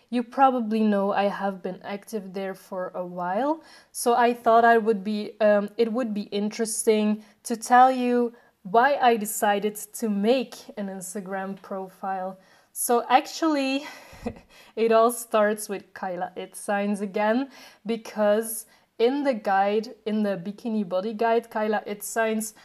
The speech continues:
tells you to make an Instagram profile because a lot of people who do the guide are on Instagram and you can support, you can support each other on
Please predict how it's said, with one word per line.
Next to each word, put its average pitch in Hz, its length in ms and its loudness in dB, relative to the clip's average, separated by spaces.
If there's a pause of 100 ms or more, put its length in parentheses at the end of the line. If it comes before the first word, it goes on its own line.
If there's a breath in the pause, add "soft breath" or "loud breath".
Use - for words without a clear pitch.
(220 soft breath)
tells 254 440 4
you 262 240 -2
to 240 240 -8
make 214 500 -2
an 202 280 -4
Instagram 226 760 0
profile 220 580 -2
because 196 580 -6 (320 soft breath)
a 226 80 2
lot 233 240 6
of 240 200 -2
people 208 420 -4
who 208 160 -2
do 202 200 -6
the 202 120 -2
guide 196 400 2 (320 soft breath)
are 202 140 0
on 196 160 -6
Instagram 240 920 2 (300 loud breath)
and 214 560 -2
you 220 220 -6
can 196 380 -12
support, 254 640 -4 (140)
you 214 160 -10
can 214 300 -4
support 220 680 -2
each - 240 -16
other 214 340 -6
on 202 160 -8